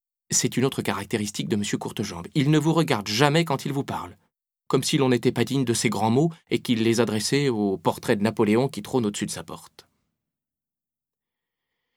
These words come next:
Je ne vous cache pas les conséquences funestes qu'une telle affaire pourrait avoir sur la réputation de cet établissement,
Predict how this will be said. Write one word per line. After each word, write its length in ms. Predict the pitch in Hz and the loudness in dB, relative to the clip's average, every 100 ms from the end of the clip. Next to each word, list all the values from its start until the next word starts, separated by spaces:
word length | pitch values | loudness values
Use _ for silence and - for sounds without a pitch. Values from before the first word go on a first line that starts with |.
| _ _ _ _ _ - | _ _ _ _ _ -6
Je 340 | 101 101 123 | -4 0 2
ne 420 | 131 123 123 123 | 4 4 4 4
vous 240 | 113 107 110 | 2 0 -2
cache 300 | 120 107 - | -2 -4 -2
pas 220 | 165 165 | 0 2
les 340 | 117 110 101 | 2 2 0
conséquences 640 | - 113 - 107 110 107 - | -2 -6 -4 -4 -2 -2 -2
funestes 600 | - 123 160 160 - - | 0 4 4 2 -6 -10
qu'une 300 | - 110 104 | -4 -2 -2
telle 220 | - 110 | 0 -2
affaire 240 | 104 160 160 | -2 -4 -4
pourrait 260 | 107 107 | -4 -4
avoir 200 | 110 139 | -2 -2
sur 160 | - 110 | -2 -2
la 80 | 101 | -2
réputation 640 | 113 127 113 113 - 151 | -2 -2 -2 -2 0 0
de 60 | |
cet 120 | 127 113 | 0 0
établissement, 560 | 113 127 160 170 - | 0 0 0 0 -2